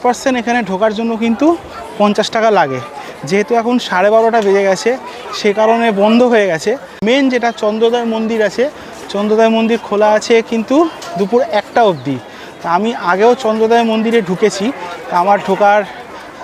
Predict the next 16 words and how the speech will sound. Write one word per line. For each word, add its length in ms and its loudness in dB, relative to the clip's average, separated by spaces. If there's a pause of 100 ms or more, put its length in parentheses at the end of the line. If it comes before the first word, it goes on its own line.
এখন 260 -2
আর 100 2
এই 160 2
মুহূর্তে 300 0
দরকার 320 2
নেই। 180 2 (300)
আমি 120 -4
অনেকবার 500 2
গেছি 260 -4
চন্দ্রোদয় 460 0
মন্দির 220 0
দর্শন 360 0
করতে। 340 0 (280)
গোশালা 420 2
যাওয়ার 300 4
জন্য 340 0